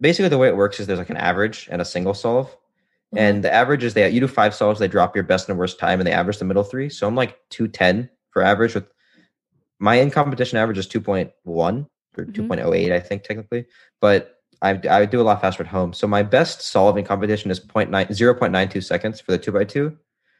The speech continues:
Speaker 1: The world record is zero point four nine. So it's, like, big thing.
Speaker 2: How, how do you even measure that? Like, okay.
Speaker 1: Yeah.
Speaker 2: I-, interesting there. Okay. So that was just a little question I had.
Speaker 1: <laughs>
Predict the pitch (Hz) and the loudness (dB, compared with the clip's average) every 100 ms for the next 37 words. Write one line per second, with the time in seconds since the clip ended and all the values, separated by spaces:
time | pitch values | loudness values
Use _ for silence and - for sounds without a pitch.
0 | - 110 131 165 110 110 123 101 98 104 | -6 0 4 4 4 2 2 2 2 2
1 | 110 95 - 92 87 92 117 147 _ _ | 0 -2 0 0 0 -2 -4 -8 _ _
2 | _ _ _ _ - 95 92 92 110 95 | _ _ _ _ -6 0 0 0 0 0
3 | 90 - _ _ - - 214 - _ _ | -2 -16 _ _ -20 -20 -20 -20 _ _
4 | _ _ _ - 175 - 90 233 233 240 | _ _ _ -16 -10 -6 -2 0 2 4
5 | 285 339 311 202 214 196 180 170 - 208 | 6 6 4 4 2 2 -2 -4 0 0
6 | 196 _ _ 202 - 214 240 196 208 214 | -2 _ _ -14 -10 -10 -8 -6 -6 -8
7 | - - _ _ - 85 87 - _ _ | -16 -20 _ _ -16 -12 -12 -14 _ _
8 | 170 226 254 240 233 202 202 180 185 226 | 0 4 4 2 0 -2 -2 -4 -2 -2
9 | 226 196 - - - 220 208 208 - 214 | 0 -2 -4 -14 -2 2 2 0 2 4
10 | 214 196 - 185 185 196 180 190 185 190 | 6 2 0 0 -2 -4 -4 -4 -2 -2
11 | 202 - | -4 -8